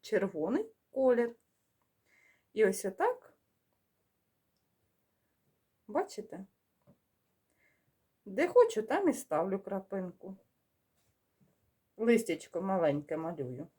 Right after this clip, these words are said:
Ось так. Ще візьму трішечки. Ось так.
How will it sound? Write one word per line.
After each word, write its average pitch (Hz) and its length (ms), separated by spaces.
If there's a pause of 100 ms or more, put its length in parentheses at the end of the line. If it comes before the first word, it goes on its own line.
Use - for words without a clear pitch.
(520)
Ось 147 280
так. 156 520 (1500)
Ще 175 580
візьму 240 420
трішечки. 262 920 (1800)
Ось - 340
так. 208 800